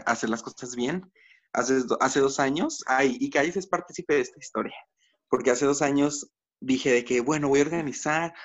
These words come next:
una salida entre amigos, todo a gustito, nos la vamos a pasar muy bien".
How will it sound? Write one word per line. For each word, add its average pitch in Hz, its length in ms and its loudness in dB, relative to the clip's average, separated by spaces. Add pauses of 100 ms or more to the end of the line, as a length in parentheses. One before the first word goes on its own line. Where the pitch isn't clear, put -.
(140)
una 139 160 0
salida 117 280 2
entre 123 220 -2
amigos, 151 540 -4
todo 127 120 -2
a 131 60 2
gustito, 139 580 -2
nos 139 120 -2
la 113 60 4
vamos 113 220 2
a 113 60 -4
pasar - 240 -6
muy 113 180 -2
bien". 139 320 -4